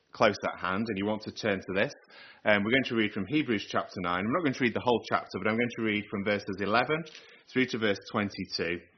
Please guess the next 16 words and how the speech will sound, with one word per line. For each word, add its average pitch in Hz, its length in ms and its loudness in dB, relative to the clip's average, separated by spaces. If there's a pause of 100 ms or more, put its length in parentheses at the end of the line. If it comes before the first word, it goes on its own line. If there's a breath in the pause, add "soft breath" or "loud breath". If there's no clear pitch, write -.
(340 soft breath)
and 98 120 -2
then 92 220 0
read 90 240 0
verse 85 160 -2 (100)
twenty-seven 82 680 -4 (240 soft breath)
and 82 260 -10
twenty-eight 80 500 -6
at 80 80 -14
the 82 80 -8
end 76 140 -10
of 73 60 -16
the 76 100 -14
chapter. - 400 -12 (1200 loud breath)
So - 100 -4
this 107 80 0
is 113 100 -2